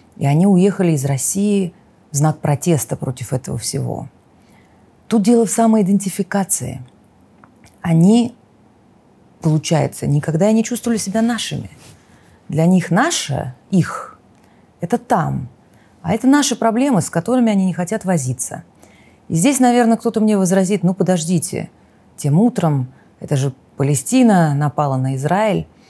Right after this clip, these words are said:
это же она угнала мирных людей, убила мирных людей». Секундочку.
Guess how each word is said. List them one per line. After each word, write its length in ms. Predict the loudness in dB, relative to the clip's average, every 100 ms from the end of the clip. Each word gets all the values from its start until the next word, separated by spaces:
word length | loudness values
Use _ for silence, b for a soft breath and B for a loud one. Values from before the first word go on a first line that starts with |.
| b -20
это 180 | -8 -4
же 140 | -2
она 280 | 0 2 2
угнала 420 | 0 0 0 0
мирных 380 | -2 -2 -4 -6
людей, 520 | -8 -4 -2 0 -2 -8 b b b _
убила 380 | -6 0 4 4
мирных 420 | 4 4 0 -2
людей». 480 | -6 -4 -2 -2 -4 _ _ _ _ _ _ _ _ _ _ _ _
Секундочку. 760 | -12 -10 -4 -2 -2 -6 -12 -12